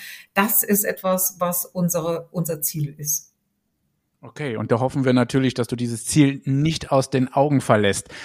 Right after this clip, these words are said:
Speaker 2: Wir sind fast am Ende und, ähm, zum Schluss würden wir dich noch bitten,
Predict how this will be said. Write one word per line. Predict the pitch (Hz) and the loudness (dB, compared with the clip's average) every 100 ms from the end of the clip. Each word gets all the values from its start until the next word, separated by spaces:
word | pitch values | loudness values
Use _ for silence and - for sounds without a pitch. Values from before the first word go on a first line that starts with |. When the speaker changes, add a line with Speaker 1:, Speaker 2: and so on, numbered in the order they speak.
| - | -4
Speaker 2:
Wir | - | 4
sind | 170 226 | 6 8
fast | 254 - | 8 8
am | 202 | 8
Ende | 196 220 127 95 - - - | 10 8 8 4 -6 -10 2
und, | 139 127 123 120 | 6 8 6 4
ähm, | 127 120 120 120 | 4 6 6 4
zum | 117 143 | 0 0
Schluss | 156 220 - 139 | 2 2 2 -2
würden | 147 | 0
wir | 139 | 0
dich | 135 | -2
noch | 131 - | -6 -4
bitten, | 151 180 165 | -6 -4 -6